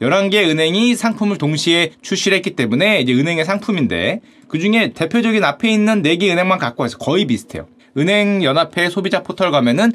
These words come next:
다 공시를 해놨습니다. 일단 기본 금리는 은행들이 거의 대부분 사점오에 맞췄어요. 사에 맞춘 데도 있는데 어쨌건 우대 금리하고 기본 금리하고 소득 우대 금리를 합치면은 최대 금리를 육 퍼센트에 되게 대부분 다 맞춰놨습니다.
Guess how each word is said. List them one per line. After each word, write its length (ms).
다 180
공시를 400
해놨습니다. 640
일단 400
기본 420
금리는 600
은행들이 520
거의 360
대부분 540
사점오에 760
맞췄어요. 440
사에 400
맞춘 280
데도 200
있는데 480
어쨌건 680
우대 320
금리하고 560
기본 320
금리하고 480
소득 420
우대 180
금리를 240
합치면은 560
최대 260
금리를 420
육 220
퍼센트에 560
되게 320
대부분 480
다 220
맞춰놨습니다. 680